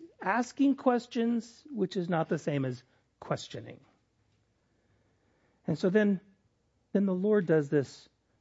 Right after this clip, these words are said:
elaborate ritual, brings these animals, they split the animals in half, and they walk between the animals. That's essentially what they would do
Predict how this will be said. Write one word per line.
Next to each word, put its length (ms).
elaborate 560
ritual, 480
brings 240
these 180
animals, 720
they 80
split 340
the 240
animals 400
in 60
half, 400
and 340
they 200
walk 460
between 420
the 160
animals. 580
That's 220
essentially 360
what 140
they 120
would 160
do 360